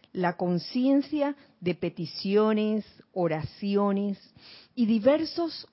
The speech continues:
otros tipos de invocación, pidiendo ayuda, pidiendo alguna cesación sobrenatural del sufrimiento del karma destructivo retornante.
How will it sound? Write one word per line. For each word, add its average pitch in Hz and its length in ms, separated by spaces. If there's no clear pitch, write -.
otros 262 480
tipos 269 340
de 233 100
invocación, 190 1080
pidiendo 220 640
ayuda, 185 840
pidiendo 220 480
alguna 233 340
cesación 220 720
sobrenatural 185 840
del 220 200
sufrimiento 202 1040
del 165 320
karma 240 420
destructivo 208 840
retornante. 165 1120